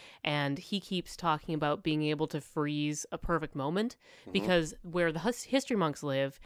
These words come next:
Speaker 1: it's always this perfect spring day, which was when, when,
Speaker 2: Mm-hmm.
Speaker 1: uh, like, set it, set it up in the first place.
Speaker 2: Right.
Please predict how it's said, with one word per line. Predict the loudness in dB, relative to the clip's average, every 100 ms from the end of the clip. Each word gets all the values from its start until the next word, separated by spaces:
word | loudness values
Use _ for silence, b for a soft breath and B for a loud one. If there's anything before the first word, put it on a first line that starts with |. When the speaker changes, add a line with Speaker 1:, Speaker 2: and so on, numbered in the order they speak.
| B B
Speaker 1:
it's | -2 -2 -6 -6 2
always | 4 4 0 -2
this | -4
perfect | -4 -4 -2 -4 -8
spring | -4 -2 -2
day, | -2 -2 -2 -4
which | -4 -6 -4
was | -6 -4
when, | -2 0 0 -2 -6 -2
when, | 2 4 2 0 B B B
Speaker 2:
Mm-hmm. |
Speaker 1:
uh, | 2 4 2 -2 -6
like, | -6 -6 -4
set | -2 0
it, | -2 -8
set | -2 -2
it | 0
up | -4
in |
the | -2
first | 0 0
place. | -2 -8 -2
Speaker 2:
Right. | -2